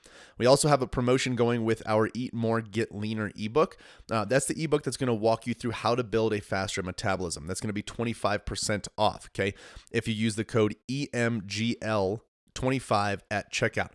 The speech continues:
Uh, you can go ahead and get that at pullmanfitness dot com slash store slash E M G L. Uh, so that's the deal. I, uh, that's all I have. No, that's not all I have. It's been a while. Sorry, I'm forgetting the flow here.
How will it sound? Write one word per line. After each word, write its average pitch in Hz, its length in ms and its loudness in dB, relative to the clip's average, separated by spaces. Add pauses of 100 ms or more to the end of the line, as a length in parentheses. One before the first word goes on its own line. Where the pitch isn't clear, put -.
(340)
Uh, 110 160 -2
you 123 120 -2
can 139 100 0
go 127 120 6
ahead 123 180 4
and 113 80 -2
get 110 160 0
that 107 140 2
at 101 200 -4
pullmanfitness 107 720 -2
dot 98 240 -2
com 98 280 -2
slash 95 480 -4
store 175 520 6 (260)
slash 110 640 0
E 113 240 -2
M 107 340 0 (180)
G 101 420 -4 (380)
L. 104 280 2 (260)
Uh, 117 220 2
so 135 300 8
that's 135 300 4
the 139 80 2
deal. 123 280 2
I, 113 200 4
uh, 110 460 4 (300)
that's 117 220 0
all 123 80 6
I 120 80 4
have. 123 160 2
No, 156 220 6
that's 123 160 2
not 135 160 2
all 117 80 2
I 101 80 2
have. 87 240 -4 (180)
It's 107 100 -8
been 127 140 0
a 117 60 0
while. 101 420 0
Sorry, 101 340 0
I'm 87 160 -6
forgetting 101 300 -8
the 87 80 -6
flow 101 240 0
here. 98 240 -6